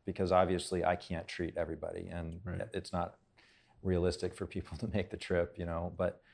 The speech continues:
Speaker 1: if you, if you can breathe through, you know, uh, Robert Fulford, he's, he's kind of, um, coined the father of cran-, cranial osteopathy. And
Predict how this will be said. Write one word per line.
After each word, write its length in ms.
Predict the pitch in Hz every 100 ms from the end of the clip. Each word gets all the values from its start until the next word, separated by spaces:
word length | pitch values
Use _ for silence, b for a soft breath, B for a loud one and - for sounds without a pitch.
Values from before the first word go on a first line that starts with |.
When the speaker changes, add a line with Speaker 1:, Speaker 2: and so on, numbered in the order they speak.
| b b b _ _ -
Speaker 1:
if 340 | - 107 -
you, 220 | 104 120 -
if 180 | 113 95
you 100 | 120
can 160 | 127 135
breathe 280 | 101 101 98
through, 120 | 107
you 60 | 95
know, 300 | 92 - 110
uh, 140 | 101 - - - -
Robert 440 | 104 113 135 131
Fulford, 580 | - 101 98 - 82 -
he's, 360 | 101 92 - -
he's 160 | 98 90
kind 240 | - 101
of, 180 | 95 85 - - 90
um, 300 | 87 87 - - - - - - - - -
coined 480 | - 98 92 90 87
the 80 | 87
father 520 | - 92 92 92 87
of 280 | 85 80 -
cran-, 400 | - 92 90 - -
cranial 440 | - 95 95 92 87
osteopathy. 960 | 90 90 - 82 85 90 92 95 92 - b b b b b b
And 400 | 95 95 90 92